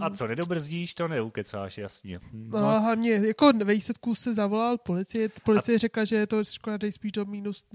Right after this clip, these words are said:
Speaker 2: méně jak sto tisíc a že nebude jezdit.
Speaker 1: Hmm. Ale zároveň chápu, že to,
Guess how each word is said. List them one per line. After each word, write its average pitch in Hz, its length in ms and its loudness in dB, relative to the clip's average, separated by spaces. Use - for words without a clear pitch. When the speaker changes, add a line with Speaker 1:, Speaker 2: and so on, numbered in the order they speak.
Speaker 2:
méně 214 200 2
jak 208 140 0
sto - 160 4
tisíc 202 500 2
a 180 200 0
že 180 120 -2
nebude 165 300 0
jezdit. 160 360 -6
Speaker 1:
Hmm. 98 200 -18
Ale 127 680 -2
zároveň 147 760 -2
chápu, 139 280 2
že 147 120 2
to, 160 240 0